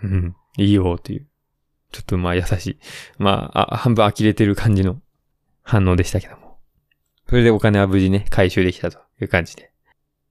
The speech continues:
めでたしめでたしということですね。うん。まあ今思えば大学時代アルバイトは本当に社会的にはね、許されないこと。<laughs> たくさん、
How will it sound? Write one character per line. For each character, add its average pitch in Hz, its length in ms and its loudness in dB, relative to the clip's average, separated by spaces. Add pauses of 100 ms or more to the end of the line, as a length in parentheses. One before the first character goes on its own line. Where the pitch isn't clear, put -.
め 95 160 0
で 92 100 2
た - 100 -2
し - 160 -10
め 85 100 -6
で 85 100 -6
た - 100 -16
し - 100 -20
と 127 80 -12
い - 20 -20
う 127 40 -20
こ 131 60 -18
と - 60 -20
で 143 100 -16
す - 140 -20
ね。 - 240 -20 (600)
う 95 60 -4
ん。 85 420 -6
ま 107 100 4
あ - 20 6
今 123 160 4
思 110 180 4
え 101 40 2
ば 95 160 0
大 104 160 4
学 107 160 4
時 104 100 4
代 98 120 4
ア 101 120 2
ル 101 80 0
バ 104 120 4
イ 98 60 0
ト 98 100 2
は 92 80 4
本 95 180 0
当 101 120 0
に 95 240 -2 (680)
社 - 160 -12
会 104 200 2
的 101 220 2
に 95 120 2
は 85 120 0
ね、 82 220 -4 (1120)
許 101 180 2
さ 87 140 2
れ 113 60 2
な 98 120 -4
い - 40 -10
こ - 60 -6 (140)
と。 - 80 -4 (440)
<laughs> - 380 -20
た - 180 0
く - 80 -6
さ 87 220 0
ん、 90 140 -4